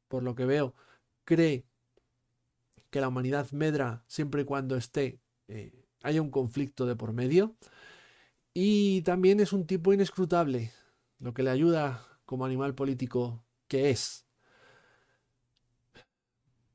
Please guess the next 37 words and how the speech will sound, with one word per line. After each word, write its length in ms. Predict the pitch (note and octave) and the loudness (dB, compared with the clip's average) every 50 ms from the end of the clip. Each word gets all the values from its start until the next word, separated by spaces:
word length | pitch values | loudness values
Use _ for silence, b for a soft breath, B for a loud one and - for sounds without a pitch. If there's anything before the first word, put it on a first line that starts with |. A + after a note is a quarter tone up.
| _ _ _ _ _ _ _ _ _ _ _ _ | _ _ _ _ _ _ _ _ _ _ _ _
Claramente 720 | - F#3 F3+ F3 F3 E3+ F3 E3+ - - F#3 F3+ F3+ E3+ | 0 0 2 2 2 2 2 2 4 4 6 6 6 4
este 200 | D#3 - - F3+ | 2 0 0 0
tipo 200 | D#3 E3+ D#3 D#3+ | 0 0 0 0
de 80 | D#3+ D#3+ | 0 0
partida, 440 | D3+ D#3 C#3+ B2+ - D#3 E3 F3 E3+ | 0 -2 -4 -2 -2 0 0 0 0
este 180 | D#3 - D#3+ | -2 -4 -6
tipo 200 | D3 D#3 C#3+ D3+ | -6 -6 -4 -4
de 60 | D3+ D3 | -4 -2
ambientación 480 | C#3+ C#3+ D3 C#3+ C3+ - - E3 E3 | -2 -2 -4 -4 -4 -4 -2 -2 -2
está 320 | F3 D#3 - - - D3 - | -2 -2 -2 -4 -4 -4 -2
centrada, 640 | - D3+ C#3 B2+ - C#3+ C#3 C3 B2+ A#2+ A2+ A2+ A#2 A#2+ - _ _ _ _ _ _ _ _ _ - | -2 -4 -4 -2 -2 -2 0 0 0 -2 -2 -4 -8 -12 -18 _ _ _ _ _ _ _ _ _ -12
eh, 280 | B2 A#2 G#2+ - - - - _ _ _ | -12 -12 -12 -12 -16 -20 -20 _ _ _
con 160 | - C#3 D#3 | 0 2 2
este 200 | F#3 - - E3 | 4 4 2 2
patrón 360 | D#3+ E3 D3 D3 E3+ G3 G3 | 2 0 0 2 2 2 2
al 100 | D#3+ C#3+ | 2 0
menos, 500 | D3 D#3 E3 F#3+ G#3+ G#3+ - - - _ _ _ _ _ | 0 2 2 2 2 0 -2 -8 -20 _ _ _ _ _
mm, 560 | - D#3 C#3+ C3+ C#3 C3+ C3 C3 C3 C3 B2+ B2+ - | -20 -16 -12 -10 -8 -6 -6 -6 -8 -8 -10 -12 -10
la 140 | - C#3 C#3 | -6 -2 0
idea 180 | C3+ C#3 D3+ D#3 | 0 0 0 -2
final 260 | - E3+ D#3+ D#3+ D#3+ | -2 -2 -2 -2 -2
que 100 | D#3 D#3+ | -2 -4
se 100 | - D#3+ | -4 -4
me 120 | D#3 D3 | -6 -4
queda 180 | C#3 D#3+ E3+ F3+ | -2 0 0 0
es 100 | E3+ - | 0 -2
que 80 | - C#3 | -4 -4
vamos 280 | C#3 C#3 C#3 C#3 B2+ | -4 -4 -4 -4 -6
a 60 | C#3 | -8
jugar 200 | B2+ B2 C3+ C3+ | -6 -4 -4 -4
una 120 | C3 C3+ B2+ | -4 -4 -6
campaña 400 | B2+ B2+ B2 A#2+ C3+ C#3 C3+ C3 | -6 -6 -4 -4 -4 -4 -4 -4
muy 140 | C3 C#3 B2+ | -4 -6 -6
centrada 460 | - C#3 C3 B2 C3 C3 B2 A#2+ A#2+ | -6 -8 -6 -4 -2 -2 -2 -2 -2
en 80 | B2 | -4
el 100 | B2 A#2+ | -6 -6
politiqueo 640 | A#2 - B2 A#2+ A2+ A#2+ A#2+ A#2 C#3+ D#3 F3+ G#3+ A3 | -6 -4 -4 -2 -2 -4 -2 0 2 2 2 2 -2